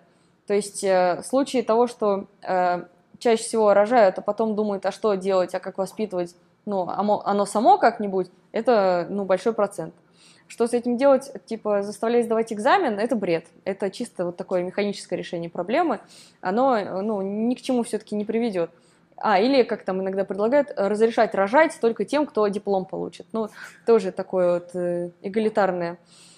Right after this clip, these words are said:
отношение. То есть я считаю, что действительно нужно вот развивать общественные институты, да, то есть начиная от детских садов, там, школ и так далее. М,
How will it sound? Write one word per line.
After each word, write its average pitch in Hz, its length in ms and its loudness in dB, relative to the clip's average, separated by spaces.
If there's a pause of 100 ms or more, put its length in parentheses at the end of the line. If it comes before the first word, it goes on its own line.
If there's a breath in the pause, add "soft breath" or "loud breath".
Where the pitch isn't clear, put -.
(140 soft breath)
отношение. 190 580 -4
То - 140 -8
есть 190 260 -8
я 262 120 0
считаю, 233 220 -4
что 226 180 -10
действительно 214 420 -6
нужно 208 260 -4
вот 185 220 -8
развивать 196 520 2
общественные 190 420 -8
институты, 294 520 -6
да, 226 260 0 (360 loud breath)
то 175 80 -8
есть 185 160 -12
начиная 190 440 -2
от 175 60 -8
детских 190 400 -6
садов, 185 400 -4
там, 165 160 -12
школ 180 320 -4
и - 40 -16
так 180 180 -8
далее. 330 400 0 (440 soft breath)
М, 180 460 -4